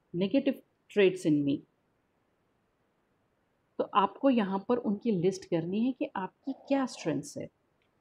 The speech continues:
आपको यहाँ list करनी है आपकी क्या weaknesses है।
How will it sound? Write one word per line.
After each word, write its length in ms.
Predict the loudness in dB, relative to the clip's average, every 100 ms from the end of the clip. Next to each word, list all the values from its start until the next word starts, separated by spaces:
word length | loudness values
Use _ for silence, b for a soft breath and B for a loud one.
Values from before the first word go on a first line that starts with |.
| -8
आपको 300 | -8 0 2
यहाँ 260 | 2 2
list 340 | 4 2 2 -4
करनी 320 | -2 0 0
है 180 | 0 -2
आपकी 320 | -6 -8 -2 -2
क्या 340 | 2 2 2 -2 _ _
weaknesses 640 | -2 2 2 0 -10 -12
है। 100 | -16